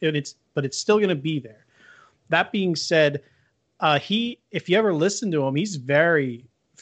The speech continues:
very sharp, and he knows exactly what's going on. He was very uncomfortable with the way the season went. You know, he actually missed time, uh, with covid, and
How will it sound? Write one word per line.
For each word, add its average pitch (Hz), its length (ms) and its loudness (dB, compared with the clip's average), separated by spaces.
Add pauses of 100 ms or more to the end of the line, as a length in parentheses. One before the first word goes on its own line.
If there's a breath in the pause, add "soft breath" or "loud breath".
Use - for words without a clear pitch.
(120)
very 165 280 4
sharp, 143 580 0
and 139 340 -4
he 165 160 -6
knows 151 320 2
exactly 143 460 0
what's 143 200 0
going 139 300 -2
on. 135 220 0
He 143 140 -2
was 156 160 0
very 143 220 4
uncomfortable 147 680 -2 (460 soft breath)
with 151 160 4
the 147 80 4
way 143 180 4
the 143 100 -2
season 143 440 -4
went. 139 420 -4
You 151 80 -6
know, 135 60 -4
he 143 120 0
actually 143 260 0
missed 139 220 -4
time, 143 440 0 (420)
uh, 143 240 2
with 143 160 -2
covid, 139 560 0 (100)
and 135 400 -2